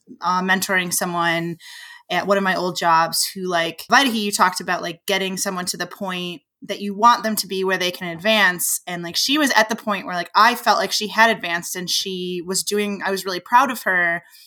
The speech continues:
and I felt like she had leveled up, but she wasn't getting any recognition for that from, like, the rest of the team.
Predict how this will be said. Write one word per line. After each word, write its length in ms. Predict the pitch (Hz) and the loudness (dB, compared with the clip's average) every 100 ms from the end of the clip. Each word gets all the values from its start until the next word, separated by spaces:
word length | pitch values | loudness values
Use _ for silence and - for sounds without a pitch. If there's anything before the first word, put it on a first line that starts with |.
| - - _ - | -20 -20 _ 0
and 80 | |
I 80 | 196 | 0
felt 240 | 190 226 208 | 4 4 6
like 100 | 208 | 2
she 200 | - 202 | 2 0
had 120 | 185 | 0
leveled 300 | 185 175 190 | 0 0 4
up, 240 | 214 175 | 4 4
but 80 | - | -2
she 160 | - 208 | -2 0
wasn't 380 | 202 214 - - | 0 0 -4 2
getting 340 | 226 220 214 | 4 4 2
any 720 | 202 202 196 190 190 190 185 - | -2 -2 -2 -2 -2 -4 -2 2
recognition 640 | 220 226 185 202 196 185 | 4 2 0 -2 0 -2
for 160 | 185 190 | -2 -4
that 340 | 165 160 160 - _ _ | 0 0 -2 -6 _ _
from, 420 | - 202 180 175 | 0 2 2 0
like, 280 | 170 160 - _ _ | -2 -4 -8 _ _
the 120 | 175 196 | -4 2
rest 280 | 185 - | 2 2
of 120 | 190 165 | -4 -4
the 80 | |
team. 580 | 180 - 160 101 - 110 | -4 -4 -6 -10 -12 -14